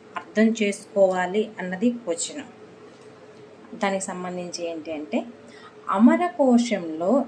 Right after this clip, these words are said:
దానికి అనేక రకములైన అర్థములు చెప్పబడ్డాయి. శివ అన్న మాటకి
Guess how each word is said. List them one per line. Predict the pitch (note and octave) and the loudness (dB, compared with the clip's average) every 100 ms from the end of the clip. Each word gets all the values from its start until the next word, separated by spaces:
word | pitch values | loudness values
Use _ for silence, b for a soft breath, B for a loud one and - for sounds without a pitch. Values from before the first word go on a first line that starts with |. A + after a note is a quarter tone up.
| - E3+ | -6 -8
దానికి | F#3 G3 G3 G3 A3 D4 C4+ - - | -6 -4 -4 -2 4 4 2 -6 -6
అనేక | F#3+ G#3+ B3+ D#4 E4 D#4+ B3 G#3+ | 2 8 8 8 6 4 2 2
రకములైన | F#3 A3 B3 C4 A#3 G3+ G3 B3+ D4+ - - F3+ | 0 6 8 8 6 4 2 2 2 -4 -8 -8
అర్థములు | - - - B3 B3 G#3 C#4+ - | -8 -10 8 10 10 8 4 2
చెప్పబడ్డాయి. | F#3+ F3+ E3+ D#3 D3 D3+ D3+ - B B B B - - - - | -4 -2 -2 -2 -4 -6 -6 -10 B B B B -20 -20 -14 -12
శివ | - F#3 G#3 A#3+ A#3+ | -6 0 4 6 6
అన్న | G#3+ F#3+ F3 | 4 0 -6
మాటకి | F3 F3 F3 - A3+ | -4 -4 -6 -2 2